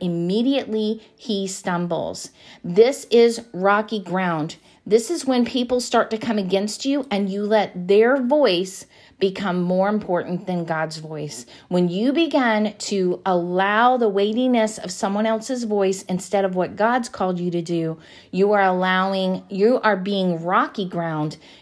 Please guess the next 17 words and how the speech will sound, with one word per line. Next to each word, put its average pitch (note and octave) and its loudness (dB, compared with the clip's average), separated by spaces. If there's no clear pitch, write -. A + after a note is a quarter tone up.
You G#3 2
may G3 2
be F#3 0
excited A3 2
at A#3 0
first, F#3+ 2
but F3+ 2
very F#3 2
quickly G3 0
that F3 2
excitement F#3 -4
goes E3+ 2
away. E3 -6
Now, G3+ 0
the G#3+ 2
third C4+ 2
one F#3 0